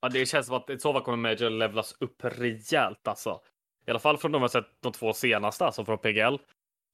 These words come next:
E S L kanske sticker iväg nu också med, eh, Rio Major. Vi får se hur det blir, men jävligt taggad på att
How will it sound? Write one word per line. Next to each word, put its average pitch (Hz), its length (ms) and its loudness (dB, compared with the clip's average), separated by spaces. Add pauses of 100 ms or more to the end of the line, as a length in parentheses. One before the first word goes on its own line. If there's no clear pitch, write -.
(120)
E 113 40 6
S 113 140 2
L 147 160 4
kanske 131 280 4
sticker 120 280 2
iväg 110 240 6
nu 113 140 4
också 139 540 2
med, 117 320 2
eh, 113 100 4
Rio 113 180 2
Major. 107 260 0
Vi 110 80 -4
får - 60 -16
se 135 200 2
hur 127 60 4
det 127 120 4
blir, 120 160 2
men 107 220 0 (460)
jävligt 135 420 2
taggad 127 300 4
på 117 160 4
att 107 160 2